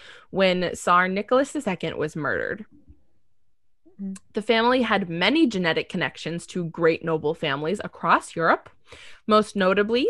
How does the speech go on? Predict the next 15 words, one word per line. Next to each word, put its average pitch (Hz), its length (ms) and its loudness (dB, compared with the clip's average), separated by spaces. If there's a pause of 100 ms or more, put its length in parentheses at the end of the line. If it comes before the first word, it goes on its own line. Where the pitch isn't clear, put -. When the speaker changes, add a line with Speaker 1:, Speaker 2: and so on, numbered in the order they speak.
Speaker 1:
the - 140 -4
Empress 190 460 -2
Alexandra 180 880 -2
Fyodorov-, 185 1300 0 (460)
Fyodorovna, 220 1040 2 (460)
these - 220 -16
Russian - 320 -12
names, 98 280 -10 (720)
uh, 175 260 2
was 190 380 0
the 196 120 -2
granddaughter 190 800 4
of - 180 -2
Queen 185 220 -6
Victoria. 160 680 -2